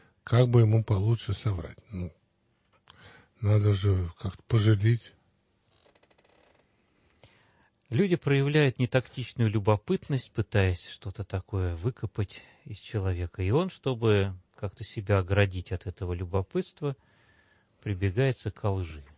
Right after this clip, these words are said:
Speaker 2: А потом всё-таки
Speaker 1: Это
Speaker 2: совесть
Speaker 1: зря. Потому что, вот, я не знаю, вот мой первый духовник, он так говорил: «А ты отвечай так: „А что?“»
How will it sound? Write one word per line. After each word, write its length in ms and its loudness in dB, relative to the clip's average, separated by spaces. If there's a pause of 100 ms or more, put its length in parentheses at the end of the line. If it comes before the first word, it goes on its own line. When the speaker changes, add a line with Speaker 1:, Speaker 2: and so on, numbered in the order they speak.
(460)
Speaker 2:
А 100 -14
потом 340 -8
всё-таки 300 0
Speaker 1:
Это 80 4
Speaker 2:
совесть 300 6
Speaker 1:
зря. 460 6 (880)
Потому 440 2
что, 260 -2
вот, 240 0
я 120 4
не 60 2
знаю, 180 4
вот 220 -2
мой 240 4 (400)
первый 280 6
духовник, 640 4 (380)
он 120 0
так 240 0
говорил: 420 2 (1080)
«А 160 4
ты 140 2
отвечай 420 2
так: 260 -4 (120)
„А 120 2
что?“» 460 -6